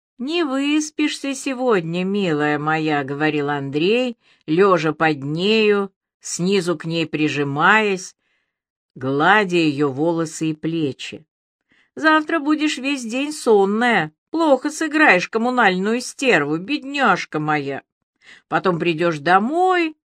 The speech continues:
и уснёшь легко, даже не заметишь. И вдруг я тебе приснюсь. То-то испугаешься». «На помеле?» —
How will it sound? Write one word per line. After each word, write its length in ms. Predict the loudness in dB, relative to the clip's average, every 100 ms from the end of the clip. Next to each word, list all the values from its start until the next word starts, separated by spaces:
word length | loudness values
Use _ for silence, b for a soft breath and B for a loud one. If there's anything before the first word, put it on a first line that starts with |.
| -6
и 160 | 0
уснёшь 500 | 0 0 -2 -4 -4
легко, 540 | -2 -4 -4 -4 -2 0
даже 420 | 0 0 0 -2
не 120 | -2
заметишь. 720 | 0 0 0 -4 -8 -12 -18 _ _ -6
И 140 | -4
вдруг 640 | -2 0 2 2 0 -2 _ -10
я 300 | -4 -2 -2
тебе 360 | -4 -2 -2
приснюсь. 800 | -2 -8 -12 -12 -10 -8 -10 _ _ _ _ _
То-то 440 | 2 2 4 0
испугаешься». 1040 | 0 -2 -4 4 6 6 2 -4 -12 -14 -14 _ _ _ _ -4
«На 200 | 0 0
помеле?» — 760 | 2 2 2 2 2 2 -2